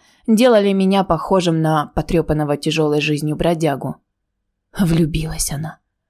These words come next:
разговаривал сам с собой. «Ты ещё больше сумасшедшая, чем я, Эвелин Люваль». Надо было всё же не трогать её, чёрт возьми.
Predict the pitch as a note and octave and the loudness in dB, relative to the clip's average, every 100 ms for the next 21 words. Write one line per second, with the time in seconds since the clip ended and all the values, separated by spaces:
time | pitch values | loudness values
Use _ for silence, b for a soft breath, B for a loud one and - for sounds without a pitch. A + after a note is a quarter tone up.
0 | _ _ G#3+ F#3 E3 E3+ D#3+ D#3+ D3 D3+ | _ _ 2 2 2 2 2 2 0 -2
1 | - D#3+ D#3 - F#3+ D#3+ C3+ _ _ _ | -2 -2 -2 -4 -4 -6 -10 _ _ _
2 | _ _ _ _ - G3+ F3+ F#3+ F3 F#3 | _ _ _ _ -2 2 2 2 2 0
3 | - D#3 - D#3+ D#3+ - F3 - D#3 C#3+ | 0 -4 -4 -2 0 0 0 0 -2 -2
4 | F3 D#3 E3+ F3+ D3 - _ _ - E3+ | -2 -2 0 0 -2 -10 _ _ -2 0
5 | C#3 C3+ C#3 C3+ C#3+ C#3+ C#3 - - _ | 0 -2 -4 -2 -2 -2 -6 -10 -16 _
6 | _ _ _ _ _ _ _ _ B3 A#3+ | _ _ _ _ _ _ _ _ 4 4
7 | A3 G3 G#3 G3+ - G3+ G3+ G3+ G3 A3+ | 4 4 4 2 0 2 2 2 2 2
8 | E3+ C#3+ C#3+ C#3+ C#3+ - D#3+ - D3+ C#3+ | 2 -2 -2 -2 -2 -2 -2 -2 -6 -2
9 | D#3 C#3 | -2 -4